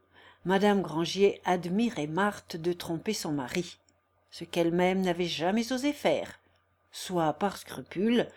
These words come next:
soit par manque d'occasion. Sa fille la vengeait d'avoir été, croyait-elle, incomprise. Niaisement idéaliste,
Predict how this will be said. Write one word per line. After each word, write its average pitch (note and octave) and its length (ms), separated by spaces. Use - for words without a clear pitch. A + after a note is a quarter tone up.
soit A3+ 300
par B2+ 240
manque G3+ 300
d'occasion. G3 580
Sa G#3+ 220
fille G#3 580
la G#3+ 180
vengeait F#3 720
d'avoir A#3 380
été, D4 420
croyait-elle, D3+ 800
incomprise. G#3 920
Niaisement F#3+ 880
idéaliste, F3 840